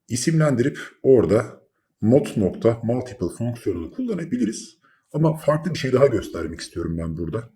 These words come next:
Bakın, üç Ağustos iki bin yirmi öncesi sayısal loto, üç Ağustos iki bin yirmi ve sonrası çılgın sayısal loto isimli elimizde iki tane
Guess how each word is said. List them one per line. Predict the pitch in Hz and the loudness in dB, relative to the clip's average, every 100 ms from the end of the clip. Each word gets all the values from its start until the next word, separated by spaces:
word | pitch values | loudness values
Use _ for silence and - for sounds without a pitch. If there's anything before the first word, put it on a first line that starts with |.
| _ 147 | _ 2
Bakın, | 139 - - | 2 0 0
üç | 165 156 | 0 2
Ağustos | 127 120 - 104 - | 4 2 2 -4 -4
iki | 117 135 127 | -6 -2 2
bin | 131 | 2
yirmi | 120 90 | 2 0
öncesi | 87 131 151 113 - - - - - | 2 6 6 6 4 0 -4 -14 -16
sayısal | - 85 87 156 156 | -4 -2 2 4 4
loto, | 101 139 156 - _ _ _ _ _ | 4 0 -4 -10 _ _ _ _ _
üç | 165 - | -4 0
Ağustos | 123 120 123 117 - | 4 4 4 -2 -2
iki | - 135 | -2 0
bin | 131 | 2
yirmi | 110 127 180 | 2 4 4
ve | 131 | 4
sonrası | - 143 110 - 165 - - _ _ _ | 4 2 2 0 -4 -6 -18 _ _ _
çılgın | - 151 143 156 | -2 0 2 2
sayısal | - 120 - 95 104 | 2 2 2 0 0
loto | 127 113 110 | 0 0 -2
isimli | - - 113 90 113 - - _ _ | -6 -4 -2 0 -2 -6 -20 _ _
elimizde | 131 143 120 92 101 | 0 0 0 -2 0
iki | 147 | 2
tane | 160 113 101 120 - | 4 4 2 0 -6